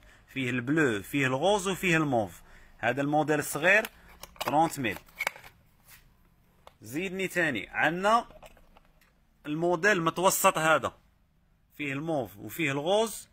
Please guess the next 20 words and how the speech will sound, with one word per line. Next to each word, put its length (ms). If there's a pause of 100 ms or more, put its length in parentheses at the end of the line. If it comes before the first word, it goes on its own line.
(160)
وفيه 320
البلو. 380 (440)
هذا 200
المتوسط 560
خمسة 340
وثلاثين. 580 (960)
وعندنا 500 (260)
الحجم 420
الكبير 420
كاع. 340 (140)
توجو 380
تشعلي 380
الشمعة 360
تاعك 380
هنا، 380 (220)
تطلق 320
الريحة. 580 (500)
او 120
ميم 200
طون 380